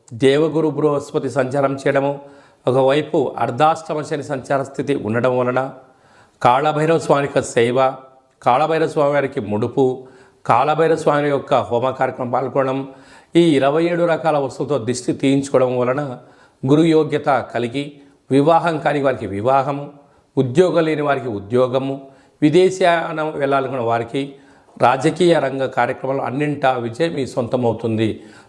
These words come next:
వీలైనంత వరకు ధర్మబద్ధమైన జీవితాన్ని పొందే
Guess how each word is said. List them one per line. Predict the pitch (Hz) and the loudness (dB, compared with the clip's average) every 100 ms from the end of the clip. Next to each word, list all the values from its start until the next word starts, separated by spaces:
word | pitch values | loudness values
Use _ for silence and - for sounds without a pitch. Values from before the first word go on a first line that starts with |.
| - | 0
వీలైనంత | 139 131 131 127 127 120 117 | 4 4 4 0 -2 -2 -2
వరకు | 110 123 131 170 190 - - - | 0 0 0 0 -2 -4 -20 -10
ధర్మబద్ధమైన | 123 117 131 170 170 156 156 147 | 0 2 4 4 4 2 0 -2
జీవితాన్ని | 131 135 135 127 | -2 -2 -2 -2
పొందే | 120 120 147 160 | -4 0 0 0